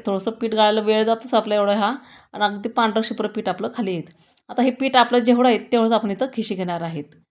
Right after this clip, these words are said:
पीठ जरा कमीच भरतं आपलं, कारण की आपण गाळून इथं वापरलेलं असते.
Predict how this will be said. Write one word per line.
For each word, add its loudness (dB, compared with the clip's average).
पीठ -4
जरा 4
कमीच 0
भरतं 2
आपलं, 2
कारण 0
की -2
आपण -2
गाळून 4
इथं -4
वापरलेलं 0
असते. -8